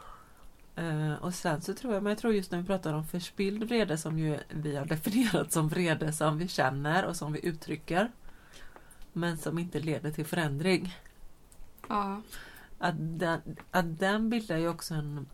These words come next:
Speaker 1: väldigt stark frustration.
Speaker 2: Ja.
Speaker 1: Som gör att så här, eh, också att vreden aldrig går över, men också tror jag, jag tror ju att den... Jag tror ju att jag bär den på olika platser i kroppen hela
Speaker 2: Mm.
Speaker 1: tiden.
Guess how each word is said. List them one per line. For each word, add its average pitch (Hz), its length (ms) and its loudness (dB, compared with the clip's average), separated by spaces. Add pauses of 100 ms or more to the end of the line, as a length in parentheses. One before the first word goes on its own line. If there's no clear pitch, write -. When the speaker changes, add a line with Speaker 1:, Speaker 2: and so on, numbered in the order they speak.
(280)
Speaker 1:
väldigt 175 320 0
stark 151 380 0
frustration. 175 920 0 (400)
Speaker 2:
Ja. 220 200 -4 (480)
Speaker 1:
Som 180 180 4
gör 160 140 2
att 156 200 0
så 180 80 0
här, 147 220 0 (120)
eh, 143 200 -2
också 175 240 0
att - 120 -6
vreden 151 320 0
aldrig 151 220 0
går 151 140 -2
över, 147 300 0
men 190 200 -2
också - 360 -4
tror - 180 2
jag, 139 220 2
jag 175 360 -2
tror 208 280 -2
ju 226 60 0
att 277 140 -6
den... 165 300 2 (2500)
Jag 214 140 -2
tror 196 240 6
ju 175 60 6
att 160 120 0
jag 180 120 6
bär 175 260 4
den 165 200 2
på 175 100 0
olika 151 300 0
platser 156 480 -2 (920)
i 160 140 0
kroppen 151 400 -2 (320)
hela - 200 2
Speaker 2:
Mm. 208 100 -4
Speaker 1:
tiden. - 180 2